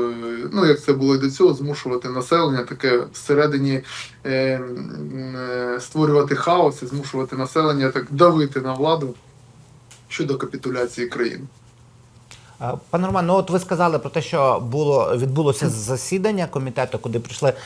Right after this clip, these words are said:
Speaker 2: е, представники Служби безпеки України, ну, в контексті, е, вбивства, е, Парубія, і це вже не перше, е, замовне вбивство саме в місті Львів. Е, які будуть заходи, е,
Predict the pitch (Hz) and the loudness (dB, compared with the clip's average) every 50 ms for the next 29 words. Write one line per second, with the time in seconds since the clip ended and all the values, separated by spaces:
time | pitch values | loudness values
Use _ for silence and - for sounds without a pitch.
0 | - 107 101 92 - 95 110 113 113 117 113 - 123 - - 135 127 123 - 147 | -12 -12 -10 -4 4 6 8 8 8 6 6 4 -2 -2 -2 -4 -4 -4 0 2
1 | 143 127 - - - 135 120 110 123 117 123 117 - - 180 190 185 - 190 175 | 2 2 2 0 -4 -6 -6 -4 -4 -4 -4 -4 4 4 4 4 6 2 0 0
2 | - 165 156 147 139 135 147 143 123 - - 147 143 - - 165 160 160 - - | 0 -2 -2 0 0 0 0 -2 -2 -4 -2 -2 -2 2 4 2 2 2 -2 0
3 | - 143 - - - - - - - - - - - - - - - - - - | 0 0 0 0 -4 -16 -16 -16 -16 -16 -16 -18 -18 -18 -18 -18 -18 -20 -12 4
4 | - 135 139 135 135 135 123 117 117 170 165 - - 170 160 156 156 147 127 120 | 8 10 10 12 12 10 10 8 6 6 6 6 8 8 10 10 10 10 6 4
5 | - - - 127 123 127 127 127 127 127 123 117 - 135 123 120 113 127 147 175 | -2 -8 -4 -2 2 4 6 6 6 6 4 2 0 0 0 0 0 0 2 4
6 | 196 220 214 - - 127 127 123 120 120 - - 151 160 139 135 160 156 156 - | 6 6 6 6 4 -2 -4 -4 -4 -6 -2 0 0 0 0 0 -2 -2 -2 2
7 | - 170 180 190 185 180 - - 190 170 - - 135 143 139 135 123 135 139 147 | 4 6 8 8 6 4 0 -2 -2 -2 0 0 0 0 0 0 -2 -2 -2 -2
8 | 143 139 139 139 127 139 143 139 - - 135 131 131 107 - - - 143 139 139 | -2 -2 -2 -2 -2 -2 -2 -2 -4 -4 -2 0 0 2 0 2 2 2 4 4
9 | 135 131 139 147 131 - - 151 131 127 127 156 185 214 208 208 - - - 120 | 2 4 2 2 0 -2 -4 -4 -4 -2 -2 -2 -2 -4 -4 -6 -10 -12 -8 -6
10 | 85 107 117 117 117 117 117 98 98 - - - - - - - - - _ - | -2 0 0 2 0 0 -2 -6 -14 -14 -16 -20 -20 -20 -20 -20 -20 -20 _ -12
11 | - 123 107 139 156 156 - 226 247 185 196 180 185 170 131 160 196 190 185 - | -6 -4 -2 -2 -2 -2 -2 -4 -2 -2 0 0 0 0 4 6 6 6 6 2
12 | 143 110 110 127 127 127 123 120 117 117 104 | -4 0 4 4 6 6 6 6 4 4 2